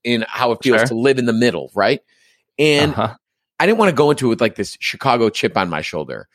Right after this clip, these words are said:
Speaker 1: So when I say, "If you've had deep," you know, I'm done. Every, it's a casserole. What did Bo-, you know,
Speaker 2: Uh-huh.
Speaker 1: what did Bourdain say? What did Zimmern say? What did Bobby Fla-, like, what all these incredible people with wonderful palates and skills say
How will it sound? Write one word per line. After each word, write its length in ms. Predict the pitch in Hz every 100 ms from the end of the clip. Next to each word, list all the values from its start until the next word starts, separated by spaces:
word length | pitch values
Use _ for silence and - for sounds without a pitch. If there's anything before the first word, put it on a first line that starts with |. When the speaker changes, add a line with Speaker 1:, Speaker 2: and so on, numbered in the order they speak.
| _
Speaker 1:
So 120 | -
when 120 | 139 131
I 100 | 127
say, 500 | - 147 123 113 - _ _ -
"If 160 | 175
you've 140 | 180 143
had 320 | 143 190 139
deep," 200 | 131 127
you 100 | 160
know, 120 | 156 135
I'm 120 | 156 113
done. 340 | 139 90 76 _ _ _
Every, 200 | - 175
it's 260 | 175 143 127
a 60 | 147
casserole. 880 | 143 143 123 - 107 90 76 76 117
What 180 | 151
did 180 | 160 143
Bo-, 120 | 156 -
you 160 | 156
know, 240 | 139 131 127
Speaker 2:
Uh-huh. 140 | 107
Speaker 1:
what 140 | 143 165
did 100 | 156
Bourdain 460 | 151 143 147 131 120
say? 260 | 117 80 - - -
What 180 | 151
did 260 | 175 165 123 _ _ 117
Zimmern 360 | 160 151 120
say? 280 | - 123 87 - -
What 180 | 143 170
did 220 | 165 120 _ _ - 156
Bobby 300 | 160 143 139
Fla-, 160 | - -
like, 180 | 170 170
what 100 | 180
all 160 | 180 170
these 280 | 165 135 - _ _
incredible 500 | - 175 156 143 139
people 480 | - - - 98 92
with 220 | 107 -
wonderful 460 | 113 147 147 - 123
palates 460 | 123 98 92 -
and 100 | -
skills 340 | - 156 107 -
say 280 | - 73